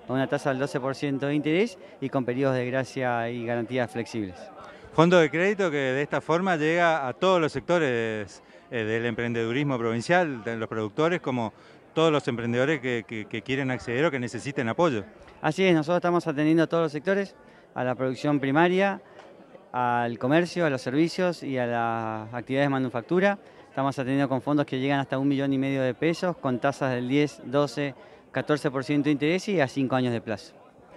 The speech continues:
Speaker 2: Horacio, ¿hace cuánto ya del fondo?
Speaker 1: Y llevamos apenas poco más de dos años, inauguramos en febrero de dos mil diecisiete y desde entonces ya hemos entregado,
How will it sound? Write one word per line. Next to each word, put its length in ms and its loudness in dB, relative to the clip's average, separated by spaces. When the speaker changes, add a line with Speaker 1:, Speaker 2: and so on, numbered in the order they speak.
Speaker 2:
Horacio, 360 2
¿hace 460 2
cuánto 320 2
ya 200 4
del 120 2
fondo? 400 -2
Speaker 1:
Y 100 -6
llevamos 760 4
apenas 1120 0
poco 160 -2
más 140 4
de 100 4
dos 180 0
años, 320 0
inauguramos 640 0
en 100 -6
febrero 300 0
de 60 2
dos 80 -2
mil 140 -2
diecisiete 680 -4
y 60 -2
desde 140 2
entonces 460 0
ya 100 0
hemos 260 0
entregado, 1000 2